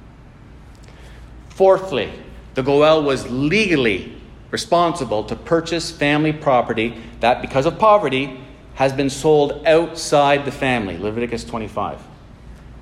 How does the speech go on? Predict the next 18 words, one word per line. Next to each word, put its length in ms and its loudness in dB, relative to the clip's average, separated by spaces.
And 240 2
these 380 2
four 380 4
duties 640 -4
are 160 4
the 260 -2
only 600 2
duties 640 -4
laid 300 4
out 320 2
in 200 4
the 80 6
law 280 6
of 120 -2
Moses 560 0
for 320 2
the 300 0
Goel. 500 0